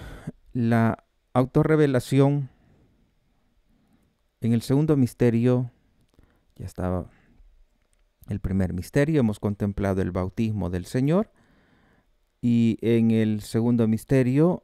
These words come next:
la autorrelace-, la autorrevelación de Jesús en las bodas de Caná, cuando hace su, su, su milagro. Así como en ese momento la Santísima Virgen María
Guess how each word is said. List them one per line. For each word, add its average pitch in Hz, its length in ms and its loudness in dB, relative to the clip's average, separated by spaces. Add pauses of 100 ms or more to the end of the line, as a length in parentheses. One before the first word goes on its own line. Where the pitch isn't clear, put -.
(120)
la 113 180 -2
autorrelace-, 107 720 -2 (140)
la 110 340 -2
autorrevelación 107 1000 -2
de 139 80 -4
Jesús 151 460 -4
en 113 80 -2
las 101 120 -2
bodas 98 280 -2
de 92 80 -8
Caná, 87 500 -8
cuando 92 300 -6
hace 98 280 -6
su, - 280 -12 (640)
su, - 200 -12 (200)
su - 180 -8
milagro. 90 560 -4 (1700)
Así 113 240 -6
como 113 500 2 (580)
en 107 240 -2
ese 117 200 -2
momento 113 640 2
la 120 140 -2
Santísima 104 580 -6
Virgen 101 400 -4
María 151 400 -2